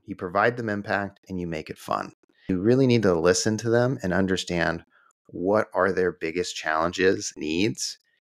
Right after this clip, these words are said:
and then go address them. If you need to, if you talk to a P M and say, "Listen, the G C is always turning in their schedules late and I just can't figure it out, what's going on?"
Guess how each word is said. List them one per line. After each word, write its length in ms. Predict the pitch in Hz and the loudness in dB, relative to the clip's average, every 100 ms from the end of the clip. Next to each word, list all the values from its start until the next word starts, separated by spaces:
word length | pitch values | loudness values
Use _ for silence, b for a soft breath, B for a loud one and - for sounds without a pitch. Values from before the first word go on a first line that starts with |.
| _ - | _ -8
and 100 | 113 | -4
then 120 | 139 | 0
go 120 | 143 | 2
address 360 | 139 127 143 - | 2 2 0 -2
them. 260 | - - - _ _ _ _ _ _ _ - | -10 -16 -20 _ _ _ _ _ _ _ -2
If 180 | 101 | 2
you 260 | 110 127 135 _ - | 4 4 2 _ -2
need 200 | 113 110 | 0 2
to, 140 | 104 - - | 0 -2 -10
if 140 | 95 | -10
you 140 | 113 120 | -12 -8
talk 300 | 123 117 - | -2 -2 -2
to 100 | 98 | -4
a 60 | |
P 260 | - 113 98 | -4 -4 -2
M 200 | 90 101 | 0 -2
and 140 | 92 | -4
say, 160 | - 92 | -4 -2
"Listen, 420 | 123 131 98 90 | -2 -2 -2 -4
the 80 | 92 | -4
G 220 | 104 131 | 0 0
C 280 | 117 - 110 | 0 0 0
is 140 | 85 - | 0 -2
always 320 | - - 101 - | -4 -4 -4 -4
turning 280 | 104 95 | -2 -2
in 100 | 92 | -2
their 100 | 78 | -4
schedules 520 | 78 - 120 113 92 - | -6 -4 -4 -4 -8 -6
late 160 | 85 | -6
and 80 | 78 | -4
I 100 | 92 | -4
just 220 | 98 - | -4 -6
can't 220 | 104 98 | -8 -8
figure 280 | - 95 85 | -4 -4 -4
it 100 | 87 | -8
out, 300 | 104 101 85 | -4 -2 -2
what's 160 | 90 - | -6 -8
going 280 | - 82 92 | -8 -6 -2
on?" 300 | 113 85 | 0 -2